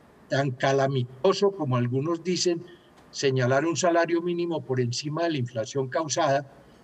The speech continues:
eh, porque estamos frente a una situación de prácticamente recesión. Por eso es que creo que, eh, además de las razones técnicas, por razones de tipo político,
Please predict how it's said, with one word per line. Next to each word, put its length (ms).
eh, 180
porque 300
estamos 400
frente 460
a 80
una 240
situación 600
de 280
prácticamente 640
recesión. 640
Por 160
eso 160
es 80
que 180
creo 420
que, 260
eh, 60
además 540
de 120
las 160
razones 480
técnicas, 520
por 240
razones 380
de 120
tipo 280
político, 680